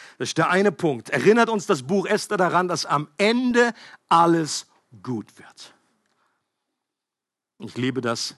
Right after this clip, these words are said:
diesen Spruch. Am Ende wird alles gut. Wenn noch nicht alles gut ist, dann ist eben noch nicht das Ende. Okay? Und wenn du das Buch Esther durchliest, dann ist das auch so. Da ist so lange, wo du denkst, meine Güte, wie in so einem richtigen Hollywood-Streifen, ja.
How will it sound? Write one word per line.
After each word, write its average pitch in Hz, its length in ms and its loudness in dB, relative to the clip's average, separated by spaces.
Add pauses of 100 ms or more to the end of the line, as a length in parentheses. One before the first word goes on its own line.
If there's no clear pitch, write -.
diesen 123 180 -8
Spruch. - 420 -6 (1040)
Am 127 160 -14
Ende 143 300 -2
wird 147 140 -6
alles 131 320 -4
gut. 131 480 -6
Wenn 117 100 -8
noch 110 120 -6
nicht 131 200 -4
alles 127 300 -4
gut 135 240 -4
ist, 131 140 -6
dann 117 100 -8
ist 104 100 -12
eben 120 220 -6
noch 117 100 -8
nicht 120 180 -10
das 127 120 -12
Ende. 92 320 -12 (2000)
Okay? 135 140 -10
Und - 760 -20
wenn 127 60 -4
du 135 80 -4
das 131 140 -6
Buch 156 220 -4
Esther 156 300 -2
durchliest, 131 540 -4
dann 135 80 -8
ist 131 160 -10
das 143 120 -8
auch 135 200 -4
so. 117 120 -10
Da 113 100 -8
ist 127 180 -12
so 156 100 -4
lange, 156 400 -4
wo 143 120 -4
du 139 120 -4
denkst, 131 300 -10
meine 143 340 -10
Güte, 113 320 -8 (240)
wie 139 140 -8
in 147 100 -8
so 127 100 -8
einem 139 160 -4
richtigen 147 380 -4
Hollywood-Streifen, 117 840 -6
ja. 113 180 -10